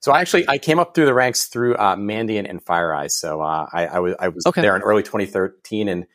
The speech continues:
Speaker 1: sort of led the journey into Trellix over those years.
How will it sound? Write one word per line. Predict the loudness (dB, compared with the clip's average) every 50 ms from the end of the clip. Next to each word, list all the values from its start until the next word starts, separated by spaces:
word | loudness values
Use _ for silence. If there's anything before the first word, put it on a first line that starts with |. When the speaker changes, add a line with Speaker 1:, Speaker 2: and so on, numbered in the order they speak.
| _ _
Speaker 1:
sort | -14 -6 -6 -6
of | -6 -8 _ _ _ _ -2
led | 2 2 2 2
the | 2 0
journey | 0 0 0 0 0 0 -2
into | -4 -4 -6 -10
Trellix | -8 -4 -2 -2 -2 -4 -8
over | -12 -12 -12 -14
those | -14 -14 -14
years. | -16 -18 -18